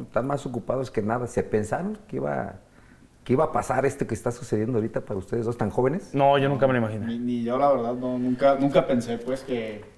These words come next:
Speaker 3: íbamos a llegar a este punto.
Speaker 2: Es que es muy poco tiempo el que llevamos, por ejemplo,
Speaker 3: Sí.
Speaker 2: desde que se empezó en mayo del año pasado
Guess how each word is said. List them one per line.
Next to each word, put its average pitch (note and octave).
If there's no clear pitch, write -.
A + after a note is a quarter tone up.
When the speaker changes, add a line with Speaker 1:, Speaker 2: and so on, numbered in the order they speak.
Speaker 3:
íbamos A#2+
a B2
llegar A2
a A#2+
este -
punto. -
Speaker 2:
Es G3
que A#3
es A3
muy G#3+
poco G3
tiempo F#3
el F#3+
que F#3+
llevamos, F3
por C#3
ejemplo, C#3
Speaker 3:
Sí. C#3
Speaker 2:
desde D3
que E3
se D3+
empezó G3+
en F3
mayo G3
del F#3
año F#3
pasado F3+